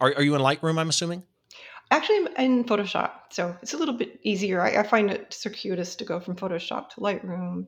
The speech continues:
Speaker 2: to Photoshop. <laughs> So I'm, yeah,
Speaker 1: Okay.
Speaker 2: I'm, I'm a sort of an old school Photoshop user, yes. And, but I don't do the same type of, um, as a wedding photographer or, you know what I mean? Or, or somebody who's going to do many images that have to be in the same consistency. So that's a little bit different. So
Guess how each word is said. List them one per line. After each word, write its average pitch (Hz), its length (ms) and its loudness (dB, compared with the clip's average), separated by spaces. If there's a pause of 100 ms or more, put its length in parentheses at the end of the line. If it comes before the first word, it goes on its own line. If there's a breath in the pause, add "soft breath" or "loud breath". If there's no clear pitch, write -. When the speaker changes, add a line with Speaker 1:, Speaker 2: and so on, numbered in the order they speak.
Speaker 2:
to 185 120 -10
Photoshop. - 840 -2 (140)
<laughs> - 140 2
So 269 180 6
I'm, 247 220 10
yeah, 214 260 8
Speaker 1:
Okay. 185 140 4
Speaker 2:
I'm, - 80 -2
I'm 208 160 2
a 208 80 0
sort 208 220 0
of 185 100 0
an 196 180 0
old 196 160 2
school 190 300 -4
Photoshop 185 420 -4
user, 185 340 -8 (140)
yes. 185 320 -4 (380 loud breath)
And, 262 240 8
but 277 80 10
I 269 80 10
don't 269 200 6
do 247 240 4
the 220 120 4
same 185 240 -4
type 180 320 2
of, 180 240 -2
um, 175 500 -4 (880 loud breath)
as 185 200 4
a 180 140 0
wedding 170 300 -2
photographer - 800 -6
or, 190 260 4
you 190 160 2
know 196 60 2
what 190 40 0
I 196 40 2
mean? - 180 0
Or, - 100 -2
or 175 140 0
somebody 175 300 -2
who's 170 160 -4
going 180 200 -2
to 170 80 -4
do 151 300 -8
many 185 640 2
images 143 400 -6
that 160 80 -10
have 170 220 -12
to 185 100 -6
be 165 200 -4
in 165 80 -6
the 160 80 -6
same 160 200 -8
consistency. - 960 -14
So 180 160 -6
that's 170 240 -8
a - 20 -4
little 156 220 -6
bit - 160 -16
different. 160 400 -10
So 170 320 -8